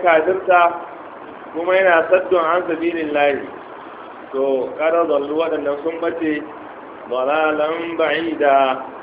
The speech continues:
wato bata wadda adda nisa anil haqqi, daga gaskiya. To kai ko mutum bai ce ya kahirta ba, ya ce ya yarda da musulunci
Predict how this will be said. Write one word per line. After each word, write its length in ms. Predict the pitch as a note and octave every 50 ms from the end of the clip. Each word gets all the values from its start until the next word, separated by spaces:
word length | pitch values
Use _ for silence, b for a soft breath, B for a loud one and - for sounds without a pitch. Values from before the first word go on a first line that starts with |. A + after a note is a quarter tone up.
| - - - - - - -
wato 560 | B2+ C3+ C#3 - D3 C#3+ C3+ C3 C3 B2+ B2+ -
bata 500 | - D#3+ E3 E3 E3+ D#3 D3+ C#3+ C#3+ C#3+
wadda 300 | C#3 C3 A#2 - - C3+ A2+ C3
adda 220 | C3+ - - B2 A#2+
nisa 560 | B2+ C#3+ D#3+ D#3 D3+ D#3 D#3+ D#3 C#3+ - -
anil 300 | A#2 C#3 D3+ C#3+ B2+ A#2+
haqqi, 480 | B2 C3+ C#3 C#3 - - C#3+ C#3 C3+ A#2
daga 220 | - A#2 A2+ A2 G2+
gaskiya. 440 | - A2+ A2 - - - A2+ G#2+ G2 - - - - - - - - - - - - - - - - - - - - - - - - -
To 140 | C#3 C#3 C#3
kai 160 | C#3 D3 D#3 D#3
ko 160 | - - A#3 A#3
mutum 320 | G#3+ F#3+ - F#3+ F#3+ - G3 F#3+ F3+ - - - - - - - - - - - - - - - - - - - - - - - - - - - - -
bai 180 | - D3 D3+ D#3 D3+ -
ce 400 | G3 F#3 F3 E3+ D#3+ D3 C#3 B2 - - - - - - - - - - - - - - C#3
ya 220 | D3 D3+ D#3 D#3 -
kahirta 500 | - C#3 B2 B2 C3+ C3+ - - B2+ G#2
ba, 160 | G2 F#2+ - - - - - - - - - - - - - - - - - - - - - -
ya 140 | - C3+ D#3+
ce 140 | E3+ D#3 D#3+
ya 220 | D3 D#3 F3 E3+
yarda 160 | D#3+ D#3 E3 D#3
da 80 | D#3 C#3+
musulunci 480 | C#3 C#3 C#3+ D3 C#3 C#3+ C#3+ - -